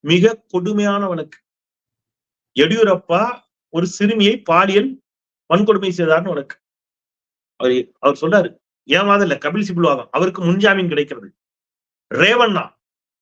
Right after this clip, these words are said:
ஏராளமான பெண்களை, அ, பாலியல் ரீதியாக இது பண்ணி அதை வந்து வீடியோ வேற எடுத்தான் அந்த ஆள் அப்படின்னு ஒரு குற்றச்சாட்டு.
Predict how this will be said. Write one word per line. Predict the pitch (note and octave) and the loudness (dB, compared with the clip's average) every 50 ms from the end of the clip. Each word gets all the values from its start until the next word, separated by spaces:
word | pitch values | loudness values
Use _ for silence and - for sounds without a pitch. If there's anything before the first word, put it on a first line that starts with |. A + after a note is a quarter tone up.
| _ _ _ _ | _ _ _ _
ஏராளமான | B2 C3+ D3+ F3+ G3+ G3+ G3+ G3+ G3+ G3+ G3+ G3+ G3+ G3 G3 G3 F#3+ F#3+ F#3 | -4 0 2 2 4 4 4 4 4 4 4 4 2 0 0 -2 -2 -2 -4
பெண்களை, | F3 - - E3+ F3 F#3 F3+ F3+ F3 E3 D3+ C#3+ B2+ G#2+ F2+ _ _ _ _ _ _ _ _ _ _ _ - | -4 -4 -4 -4 -4 -2 0 2 2 2 2 -2 -6 -10 -16 _ _ _ _ _ _ _ _ _ _ _ -2
அ, | C#3 D#3+ G#3 C4 - _ _ _ | 0 0 0 0 -2 _ _ _
பாலியல் | - D#3+ E3+ G#3 A3 A3 A3 G#3 | 0 2 4 4 4 4 2 0
ரீதியாக | F#3+ F#3+ F#3+ E3+ F3+ F3 E3+ E3+ F3 G3+ G3+ | 0 -2 -4 -2 0 2 2 2 0 -2 -4
இது | F#3 E3+ F3+ | -4 -4 -6
பண்ணி | E3+ E3 E3 G3+ B3 | -6 -6 -8 -6 -6
அதை | A3+ F3+ E3+ F3 | -4 0 2 2
வந்து | E3 E3+ F#3+ A3 F#3+ | 0 0 -4 -8 -6
வீடியோ | F#3+ G#3 A3 A#3+ A#3 G#3+ | -4 -4 0 2 2 4
வேற | G3+ G3+ G3+ | 4 2 0
எடுத்தான் | F#3+ F3 E3+ E3+ - F3+ F3 | 0 -4 -4 -4 -4 -4 -2
அந்த | E3+ D#3+ D#3+ | -2 -2 -2
ஆள் | E3 F3 | -2 -2
அப்படின்னு | E3+ E3+ D3 E3+ | -4 -6 -6 -8
ஒரு | C4+ C4+ B3 G3+ | -4 -4 -4 -4
குற்றச்சாட்டு. | - G3+ F#3+ G3 F3+ F#3+ F3 F3+ - - | -6 -10 -8 -4 -4 -4 -4 -4 -8 -18